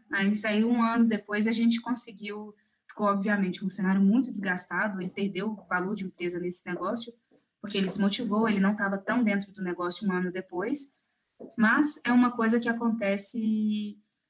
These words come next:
é, que a gente tem que entender que é uma coisa que envolve muita responsabilidade, muita maturidade, né? Não é simplesmente, "Eu quero vender", acha um grupo e depois você desiste porque, é, você, sei lá, sonhou, você não quis, você não tinha certeza.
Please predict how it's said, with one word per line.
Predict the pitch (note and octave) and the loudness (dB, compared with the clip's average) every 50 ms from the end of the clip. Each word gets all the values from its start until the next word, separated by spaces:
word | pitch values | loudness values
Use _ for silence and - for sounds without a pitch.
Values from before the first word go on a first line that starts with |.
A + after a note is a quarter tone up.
| _ - | _ -6
é, | - G3+ G3 F#3+ F#3 F#3 F#3 F3+ F3+ F3+ F3 | -2 0 2 2 2 0 -2 -4 -4 -6 -2
que | - | -2
a | G#3+ | 0
gente | A3+ A#3 A#3 - | 2 2 2 2
tem | - - D4 | 2 0 4
que | C#4+ | 4
entender | C#4 C4+ - A#3 G#3+ G3+ G3+ G3+ | 4 2 2 0 0 0 0 -2
que | - G#3+ | -2 -2
é | G#3+ | 0
uma | B3 B3+ B3 B3 | 2 0 0 -2
coisa | - G3+ G3 G3 G3 | -4 -4 -4 -4 -4
que | G3 - - G#3+ | -6 -6 -6 -4
envolve | G3 F#3+ G3 G3+ G#3 G3+ F#3+ F#3+ | -2 0 0 0 -2 -2 -2 -2
muita | F#3+ F#3+ F#3 - | -2 -2 -2 -6
responsabilidade, | F#3+ F#3 - - G#3 E3+ - G3 F#3 F3+ E3+ E3+ F#3+ G#3 G#3+ - - G3+ | -10 -12 -12 -10 -10 -12 -10 -12 -12 -14 -10 -4 -2 -2 -2 -2 -4 -6
muita | F3+ E3+ - F3 | -8 -8 -6 -8
maturidade, | F3+ E3+ - - F3+ E3+ - E3+ D#3+ D#3+ D#3 - - F3+ | -10 -8 -8 -8 -10 -6 -4 -4 -4 -4 -4 -6 -4 -2
né? | F3+ F#3+ F#3+ _ _ _ _ _ _ _ - _ - | -2 -2 -2 _ _ _ _ _ _ _ -16 _ 0
Não | G3+ | 0
é | G3 | 2
simplesmente, | G3+ G#3 A#3 A3+ G#3 G#3 F#3+ F#3+ G3+ | 2 2 0 2 4 4 4 2 0
"Eu | F#3+ | -2
quero | - G3+ F#3+ G3 F#3+ | -2 0 0 0 0
vender", | F#3+ F#3 F3+ F3 G3 G#3+ A3 | 0 0 0 2 2 2 2
acha | G#3+ A3+ A#3 - - | 2 2 0 0 0
um | A3+ F#3+ | 0 0
grupo | G3 F#3+ G3 B3 C#4 C4+ - - C4 | 0 0 0 0 0 0 -2 -2 -4
e | B3+ | 0
depois | A#3 A#3+ A#3 - A3+ G#3+ | 0 0 0 0 -2 -2
você | A3+ G#3+ - A#3 | -2 0 -2 -2
desiste | - - G#3 G3+ A3+ B3 B3+ A#3 - - - | -2 -2 -4 0 2 2 2 0 -2 -6 -10
porque, | A3 G#3+ - - G3+ G3+ G#3 G#3 G#3 _ _ _ _ _ _ _ _ | -14 -14 -8 -6 -4 -4 -4 -6 -8 _ _ _ _ _ _ _ _
é, | - - F#3+ F#3 F3+ F3 | -6 -4 -2 0 0 -2
você, | E3 - G3 - A#3 G3+ G3 F#3+ F#3+ - | -2 -4 -4 -2 0 0 0 -2 -2 -4
sei | - C4+ | -2 0
lá, | A#3 - | 0 0
sonhou, | - - - G3 F#3 F3+ F3+ G#3 G#3+ G#3 F#3 | -2 -2 -2 -2 -2 0 0 2 2 2 0
você | F#3 F3+ - - F#3+ | 0 -4 -4 -2 -2
não | F#3 E3+ E3+ | -2 -2 -4
quis, | - - G#3+ G#3 F#3+ F#3+ | -4 -2 0 0 0 0
você | F3+ F#3 - - | -2 -6 -6 -4
não | G3 F#3+ F3+ | -4 -4 -2
tinha | - G#3+ G3 | -2 -4 -4
certeza. | G3 - F#3+ F#3+ - - E3+ D#3+ D#3+ E3+ | -4 -4 -6 -8 -6 -4 -4 -4 -4 -4